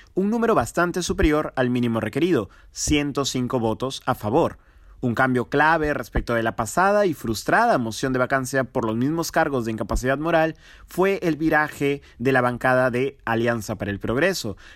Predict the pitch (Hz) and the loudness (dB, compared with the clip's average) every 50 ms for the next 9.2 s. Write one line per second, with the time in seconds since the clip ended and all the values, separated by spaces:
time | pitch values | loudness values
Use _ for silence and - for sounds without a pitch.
0 | - - - 180 170 214 208 190 160 156 170 175 170 165 143 147 156 160 147 - | -6 0 0 2 2 2 0 0 2 0 0 0 0 0 0 0 0 -2 -2 -8
1 | - - - - - 190 202 196 - 180 165 - 170 170 170 165 - 139 143 151 | -16 -20 -6 0 2 2 2 2 0 -2 -2 0 0 0 0 0 0 0 2 2
2 | 147 127 127 135 135 123 120 113 117 135 143 143 131 120 123 135 160 170 165 131 | 2 2 0 0 0 0 0 0 2 2 4 4 2 2 0 0 2 2 2 2
3 | 127 127 131 131 127 - 151 147 147 160 160 156 156 156 151 147 143 151 139 127 | 0 -2 -2 -4 -4 -4 -2 -2 -2 -2 -2 -2 0 0 0 0 0 0 0 0
4 | 127 123 123 123 127 123 127 123 117 - - 104 104 101 - 120 117 113 113 110 | 0 0 0 -2 -2 0 0 0 0 0 -2 -4 -4 -4 -4 -2 -2 -2 -2 -4
5 | - 104 98 - - 101 95 92 92 95 95 92 - - - - - - 98 92 | -6 -8 -8 -6 -6 -6 -6 -6 -8 -8 -10 -6 -2 0 2 2 2 0 -6 -10
6 | _ - - - - - - - - - 117 110 110 104 - 170 202 202 185 156 | _ -20 -20 -20 -20 -20 -20 -16 -10 -6 -4 -2 -2 2 2 2 2 2 0 0
7 | 156 156 131 117 - 135 127 127 131 127 120 120 110 101 - 113 - - 135 131 | 0 0 0 0 0 2 2 2 2 0 -2 -2 -4 -2 -4 -4 -2 0 0 0
8 | 127 123 117 117 120 120 120 117 110 107 - 107 - 110 92 117 117 147 170 170 | 2 2 2 2 2 2 2 0 -4 -6 -6 -6 -6 -4 -4 -2 0 0 2 2
9 | 156 156 151 | 2 2 0